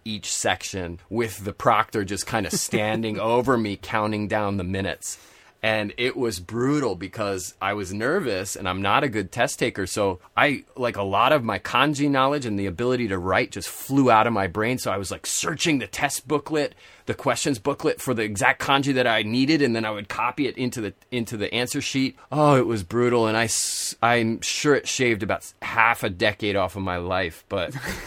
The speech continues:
Speaker 2: <laughs>
Speaker 1: I did get, I did get that damn qualification. And when I had it, I felt a little bit more confident that I was gonna be taken seriously when I, if and when I actually published the book, which I did, as you said, in two thousand fourteen.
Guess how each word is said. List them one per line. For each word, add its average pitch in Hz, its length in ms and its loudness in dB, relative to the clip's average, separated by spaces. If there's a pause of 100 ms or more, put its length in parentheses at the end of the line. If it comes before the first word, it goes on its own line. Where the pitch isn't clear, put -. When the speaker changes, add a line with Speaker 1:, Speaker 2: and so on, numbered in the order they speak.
(220)
Speaker 2:
<laughs> - 500 0
Speaker 1:
I 120 160 6
did 123 380 2
get, 120 180 0
I 113 100 2
did 110 300 -2
get 117 200 -4
that 98 200 -2
damn 101 240 -4
qualification. 139 800 0
And 127 120 4
when 127 140 4
I 123 80 4
had 165 340 6
it, 123 120 4
I 113 100 4
felt 127 260 0
a - 40 -4
little 117 300 -2
bit 107 180 -6
more 101 160 -6
confident 107 640 -4
that 98 120 -2
I 92 100 2
was 92 180 -4
gonna 104 220 -2
be 92 160 -8
taken 98 340 -6
seriously 104 640 -4
when 98 420 -8
I, 95 240 -6 (180)
if 107 180 -2
and 101 140 -2
when 101 160 -2
I 92 60 -2
actually 90 320 -2
published 85 420 -6
the 113 60 -8
book, 214 240 -2
which 127 160 -2
I 113 80 0
did, 101 240 -4
as 90 180 -4
you 87 80 -10
said, 87 220 -4
in 82 100 -8
two 87 160 -10
thousand 80 300 -6
fourteen. 87 640 -8